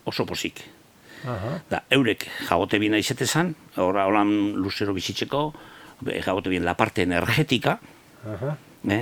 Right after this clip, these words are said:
Speaker 1: dana, esaten dana, osea, que guk dekogun energize, guri, eh, gorputze da karkasa bat,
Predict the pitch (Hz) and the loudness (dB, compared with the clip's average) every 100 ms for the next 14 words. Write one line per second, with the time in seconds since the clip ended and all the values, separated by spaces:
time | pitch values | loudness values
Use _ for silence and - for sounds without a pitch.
0 | 107 95 92 107 104 - 104 101 117 143 | 0 0 2 2 0 -2 -2 0 2 2
1 | 175 - - 95 85 92 95 95 101 104 | 0 -4 -2 -2 -2 -4 -2 0 2 2
2 | 92 120 131 143 139 131 - 95 95 104 | 4 4 4 2 0 -4 -4 -2 0 2
3 | 104 104 95 98 90 95 101 - 104 101 | 2 0 -2 -4 -2 -2 -4 -2 -2 0
4 | - - 101 - 98 120 | -2 -2 -2 -2 -2 -4